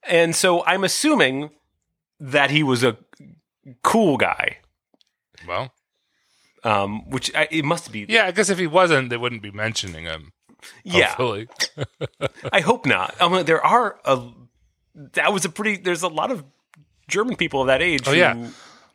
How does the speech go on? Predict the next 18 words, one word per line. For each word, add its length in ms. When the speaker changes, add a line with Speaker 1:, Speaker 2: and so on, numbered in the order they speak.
Speaker 2:
Oh, 120
whoa, 320
yeah. 260
Ernest 400
Zeninger, 420
a 40
German 400
Speaker 1:
Mm-hmm. 120
Speaker 2:
prisoner 340
who 80
had 100
found 320
refuge 560
and 160
work 200
at 100
Raffaut. 580
Wow. 720